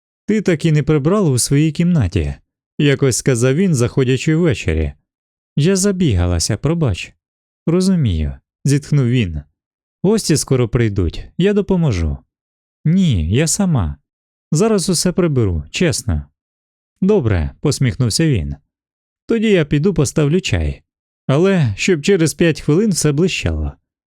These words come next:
Вона сміялася, бо знала. Навіть коли Богдан сердиться, то все одно з любов'ю. Одного разу, вже у старших класах, вона сказала мамі: «Знаєш, ти колись мала рацію.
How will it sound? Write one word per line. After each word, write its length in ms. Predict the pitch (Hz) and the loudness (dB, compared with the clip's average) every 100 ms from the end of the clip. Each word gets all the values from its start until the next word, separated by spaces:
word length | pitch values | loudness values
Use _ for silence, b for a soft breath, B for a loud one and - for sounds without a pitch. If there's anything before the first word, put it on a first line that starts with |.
| _ _ - | _ _ -4
Вона 260 | 131 170 180 | 0 0 0
сміялася, 840 | - 196 135 82 80 - 76 67 _ _ - | 0 2 2 0 -2 -2 -4 -6 _ _ -2
бо 140 | 160 | 0
знала. 500 | 165 156 92 76 69 - _ _ _ _ _ 214 | 2 0 0 -2 -6 -12 _ _ _ _ _ -2
Навіть 340 | 208 165 151 | 0 0 0
коли 260 | 180 180 165 | 2 2 4
Богдан 380 | 147 143 156 | 2 2 0
сердиться, 680 | 120 196 180 123 - 80 71 - _ _ - | 0 0 2 0 -2 -4 -4 -10 _ _ -6
то 140 | 160 | -4
все 240 | 156 214 | 0 0
одно 300 | 165 135 175 | 2 2 0
з 120 | 143 131 | 2 2
любов'ю. 560 | 165 147 90 76 69 - _ _ _ _ | 2 2 0 0 -4 -6 _ _ _ _
Одного 480 | 143 151 156 151 139 | -2 0 2 2 2
разу, 420 | 170 180 110 92 71 85 | 2 0 0 -2 -2 -2
вже 280 | 104 143 | 0 2
у 100 | 175 | 2
старших 480 | 139 156 135 - 123 | 2 0 0 0 -2
класах, 560 | - 175 175 113 90 - | 0 0 0 -2 -4 -4
вона 300 | 110 120 151 | -2 0 0
сказала 420 | 143 143 143 156 | 0 0 0 0
мамі: 440 | 170 104 80 73 - _ _ _ _ _ - | 0 -2 -2 -6 -10 _ _ _ _ _ -2
«Знаєш, 600 | 123 180 175 110 - - _ _ _ _ - | 0 2 2 0 -4 -10 _ _ _ _ -4
ти 140 | 196 | -2
колись 360 | 156 147 143 - | 2 2 2 0
мала 280 | 135 135 151 | 0 2 0
рацію. 540 | 139 - 90 76 | 0 -2 -4 -2